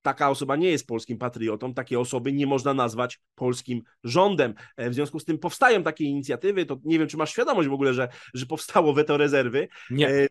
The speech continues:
Speaker 1: na-,
Speaker 2: ale
Speaker 1: ja
Speaker 2: bardzo,
Speaker 1: też się
Speaker 2: bardzo mnie to
Speaker 1: dowiedziałem
Speaker 2: cieszy,
Speaker 1: niedawno.
Speaker 2: bo myślałem o czymś takim, szczerze mówiąc.
Speaker 1: Po-, powstało niedawno, ja się dowiedziałem, jako oficer rezerwy, też mnie poinformowano jako porucznika rezerwy, że, że jest taka inicjatywa już w kilku czy kilkunastu garnizonach w Polsce.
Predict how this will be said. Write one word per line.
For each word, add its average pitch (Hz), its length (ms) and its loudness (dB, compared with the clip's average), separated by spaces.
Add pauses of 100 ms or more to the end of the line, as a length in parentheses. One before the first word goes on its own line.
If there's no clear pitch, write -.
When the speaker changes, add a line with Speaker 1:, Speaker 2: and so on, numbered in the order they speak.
Speaker 1:
na-, 151 80 4
Speaker 2:
ale 156 100 6
Speaker 1:
ja 127 60 6
Speaker 2:
bardzo, 165 260 6
Speaker 1:
też 151 100 4
się - 20 4
Speaker 2:
bardzo 170 300 8
mnie 165 100 6
to 175 60 6
Speaker 1:
dowiedziałem 180 120 4
Speaker 2:
cieszy, 165 260 8
Speaker 1:
niedawno. 139 160 4
Speaker 2:
bo 151 60 4
myślałem 165 440 2
o 120 80 -2
czymś 110 260 -10
takim, 107 340 0
szczerze 107 320 0
mówiąc. 110 500 2
Speaker 1:
Po-, 233 60 0
powstało 233 400 4
niedawno, 220 420 2
ja 214 100 0
się 208 120 -6
dowiedziałem, 196 360 -4
jako 247 200 0
oficer 220 320 0
rezerwy, 196 300 2
też 160 140 0
mnie 175 100 -2
poinformowano 160 560 0
jako 151 140 -4
porucznika 143 500 -4
rezerwy, 135 380 0
że, 127 220 -2 (280)
że 120 180 0
jest 156 180 0
taka 151 220 0
inicjatywa 135 500 -2
już 131 160 -4
w - 60 -18
kilku 156 360 -2
czy 135 120 -8
kilkunastu 135 500 -4
garnizonach 131 560 -2
w - 60 -20
Polsce. 127 460 -4